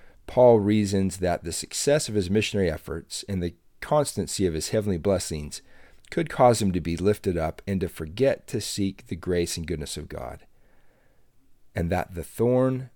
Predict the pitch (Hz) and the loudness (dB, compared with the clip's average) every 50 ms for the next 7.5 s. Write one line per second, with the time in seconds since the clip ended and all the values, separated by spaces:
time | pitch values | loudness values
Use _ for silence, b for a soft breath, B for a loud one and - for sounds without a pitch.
0 | _ _ - 104 95 87 85 - - - - - 82 - - - - 120 110 101 | _ _ -2 -2 0 0 0 -4 -8 -12 -6 -6 -6 -4 -4 -4 0 2 4 4
1 | 95 90 85 80 - - 95 95 85 90 82 80 80 76 82 85 98 110 113 98 | 4 4 2 -2 -4 -4 -2 -2 -2 -2 -4 -4 -4 -4 -4 -2 0 2 2 0
2 | 80 76 71 - 85 85 80 85 78 - - - - - 80 - - - - 123 | 0 -2 -6 -6 -6 -6 -6 -6 -6 -6 -8 -10 -10 -12 -12 -12 -10 -6 -4 -2
3 | 135 139 151 147 - - - 101 - - 110 95 95 85 82 73 76 73 62 58 | 0 0 -2 -2 -2 -8 -10 -10 -8 -4 -4 -2 -2 -2 -4 -6 -8 -8 -10 -10
4 | 64 - B B B B B B B - 107 113 120 - - 110 95 - - 104 | -12 -16 B B B B B B B 2 4 4 4 2 -2 -6 -6 -4 0 2
5 | 101 110 110 - 120 117 107 95 92 87 101 98 92 - - 82 82 78 78 - | 4 4 4 2 2 4 4 4 4 2 2 2 2 0 0 0 0 0 -2 -6
6 | - - - - - 156 156 - - 95 - - 78 82 78 - 98 85 - 76 | -12 -14 -10 -2 0 0 0 2 0 -4 -2 -2 -4 -4 -4 -6 -8 -8 -8 -8
7 | - - - 127 131 - - - - - | -12 -6 -4 -4 -4 -4 -6 -10 -10 -14